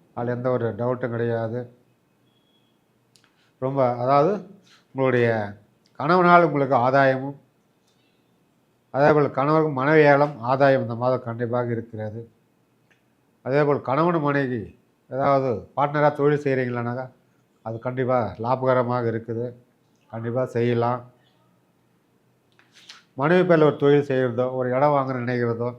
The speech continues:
ஒரு வீடு வாங்க நினைக்கிறதோ கண்டிப்பாக இந்த மாதத்தில் நீங்க செய்யலாம், சாதகமாக இருக்கிறது.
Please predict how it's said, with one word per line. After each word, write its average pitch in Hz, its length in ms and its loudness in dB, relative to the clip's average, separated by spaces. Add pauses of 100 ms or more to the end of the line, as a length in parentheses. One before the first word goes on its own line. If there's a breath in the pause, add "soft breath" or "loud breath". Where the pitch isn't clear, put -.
(1080)
ஒரு 123 160 -6
வீடு 143 200 0
வாங்க 127 160 0 (120)
நினைக்கிறதோ 120 360 -4 (640)
கண்டிப்பாக 151 540 2
இந்த 131 160 -6
மாதத்தில் 131 380 -2
நீங்க 113 180 -6 (540)
செய்யலாம், 127 380 0 (220)
சாதகமாக 123 580 0
இருக்கிறது. 110 460 -8